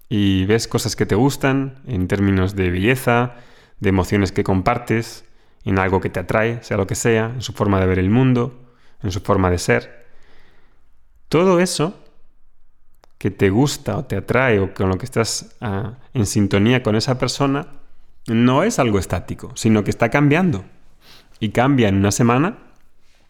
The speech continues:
cambia en un mes, cambia en un año y nunca, nunca para de cambiar. Y si no está claro que las relaciones cambian y estás intentando encontrar algún tipo de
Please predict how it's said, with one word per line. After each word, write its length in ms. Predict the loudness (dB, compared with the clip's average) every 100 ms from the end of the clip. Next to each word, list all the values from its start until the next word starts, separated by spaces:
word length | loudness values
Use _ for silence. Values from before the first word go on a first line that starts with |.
| -6
cambia 380 | 0 4 4 4
en 80 | 4
un 120 | 4
mes, 400 | 4 2 -2 -16 -20 _ -20 -20 -6
cambia 380 | -2 2 4 4
en 140 | 4
un 200 | 4 4
año 400 | 2 2 2 0 -4 -16 -4
y 300 | -2 -2 -2
nunca, 640 | 2 4 6 4 2 -2 0
nunca 640 | 2 4 2 -2 -6 -2
para 220 | 0 2
de 100 | 2
cambiar. 380 | 2 2 0 -4 -8 -20 -20 -20 -20 -20 -20 -20 -20 -20 _ _ _ _ _ _ -20 -20 _ -20 -8
Y 120 | 0 4
si 100 | 6
no 100 | 4
está 240 | 2 -2
claro 360 | 2 2 0 -8 -16 -2
que 100 | 2
las 140 | 4
relaciones 480 | 4 2 4 2 2
cambian 600 | 0 4 4 4 0 -8 0
y 80 | 0
estás 300 | 2 2 4
intentando 760 | 4 4 4 4 4 4 2
encontrar 600 | 0 0 0 0 2 2
algún 380 | 4 4 4 4
tipo 360 | 2 0 2 4
de 380 | 2 0 -6